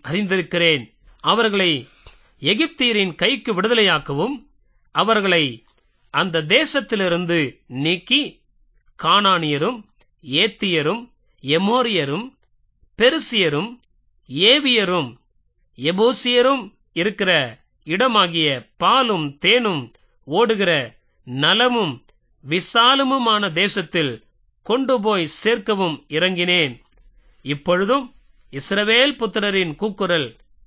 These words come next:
என் சன்னதியில் வந்து எட்டினது. எகிப்தியர் அவர்களை ஒடுக்கிற ஒடுக்குதலையும்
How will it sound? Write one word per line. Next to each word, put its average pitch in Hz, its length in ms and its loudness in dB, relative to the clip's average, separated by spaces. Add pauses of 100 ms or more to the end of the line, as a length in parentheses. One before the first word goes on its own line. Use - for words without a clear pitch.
(160)
என் 143 240 -2
சன்னதியில் 220 580 -2
வந்து 180 320 0
எட்டினது. 160 800 -2 (800)
எகிப்தியர் 226 760 0
அவர்களை 175 640 -2 (120)
ஒடுக்கிற 196 560 -2
ஒடுக்குதலையும் 180 840 -2